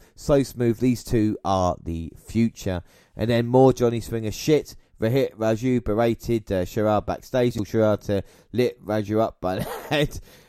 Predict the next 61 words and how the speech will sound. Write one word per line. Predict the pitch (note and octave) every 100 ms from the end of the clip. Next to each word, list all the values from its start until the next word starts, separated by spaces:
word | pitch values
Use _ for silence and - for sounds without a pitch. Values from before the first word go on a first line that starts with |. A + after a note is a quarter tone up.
| -
and | G2+
pin | G2+ A#2+
him | A2
to | A2
the |
wall, | A2 A#2 A2+
saying, | - G#2+ G2
"I | G#2
don't | D#3 F3+ D#3+
you | D#3
owe | D3
you | C#3 C3
anything," | C3 B2+ A2+ A2 G2
and | - A#2
then | C3 G2+
walked | G2+ D2 -
off. | A#2+ A#2+ - _ _ _
And | G2
then | A2+ G#2+
O | C#3 D3+
D | C#3+
B | C#3 C3 C3
versus | A#2+ G#2+ A2 - C#3+
Susan. | - - G#3 F#3+ - E2+
And | D#2
Susan | - C3+ A#2+
delivered | A2+ A#2+ A#2 A2+
an | A2
ineffective | B2+ C3 B2+ - G#2+
low | A#2+ A#2
blow | A2+ A#2 C3 B2 _
before | - G2+
falling | - C3+ B2+
prey | - C#3 B2+
to | -
the | G2
Dirty | A2 G#2+ F#2+
Dozen. | A#2+ A2+ G2+ F#2+ - _ _
Susan | - C3+ A2+
dumped | G#2+ B2+ A2
out | A#2 G#2+
O |
D | A#2
B's | G#2 G#2 F#2+
booze, | - B2 B2+
infuriating | A2 G2 A2+ A2+ G2+
the |
former | - A#2 G#2
K | A2 G2+
O |
champion, | F#2 - A#2+ G#2+ G#2
leading | A2 A2
her | G#2
to | - G#2
her |
own | A2 G#2+
demise | F#2+ G2 G2+ F#2
via | F#2 F#2
T | - E2 D#2+ -
K | F#2 G2+
O. | A2 G2+